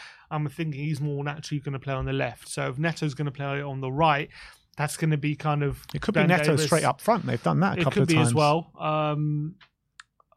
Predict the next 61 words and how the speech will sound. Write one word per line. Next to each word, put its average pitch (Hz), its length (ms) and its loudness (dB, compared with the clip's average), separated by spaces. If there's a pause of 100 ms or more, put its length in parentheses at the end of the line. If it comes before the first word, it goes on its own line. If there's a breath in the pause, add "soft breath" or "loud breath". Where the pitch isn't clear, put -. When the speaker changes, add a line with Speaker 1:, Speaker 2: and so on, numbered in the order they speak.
(100)
Speaker 1:
I 170 160 4
would 156 220 2
suggest - 460 -2
if 131 100 -6
I 147 160 2
was 123 140 -4
their 131 100 -6
manager 135 380 -4
not 139 200 -6
doing 127 260 -8
that, 160 180 -6 (100)
but, 127 300 -4
uh, 139 360 -4
if, - 80 -20 (200)
but 139 240 -2 (240 loud breath)
if 151 100 -4
they 147 140 2
do 190 200 0
do 147 180 0
that, 147 280 0
that'll 151 180 2
probably 160 600 -2
benefit 147 400 -4
us, 160 260 -4
I 123 60 -6
would 127 180 -8
say, 139 220 -6
because 135 440 -6 (520 loud breath)
you 139 180 4
want 156 220 2
Neto 147 260 -4
out 131 160 -2
wide. 127 460 -10
That's 151 260 -4
where 151 100 0
you 143 140 -2
want 139 220 -2
him. 123 160 -8
So 139 300 -4 (260 loud breath)
I'm 156 100 0
not 185 140 0
sure. 175 180 0
Maybe 202 240 4
it'll 196 80 6
be 190 120 4
Hwang 190 460 -2
up 147 200 -8
front 135 260 -4
and 139 80 -6
Neto 147 260 -4
on 143 120 -6
the 151 40 -4
left. 170 360 -8
Maybe 131 260 -8
that 143 220 -6
could 139 80 -10
be 131 100 -6
a 123 60 -8
case 127 320 -10
as 131 100 -10
well. 139 260 -2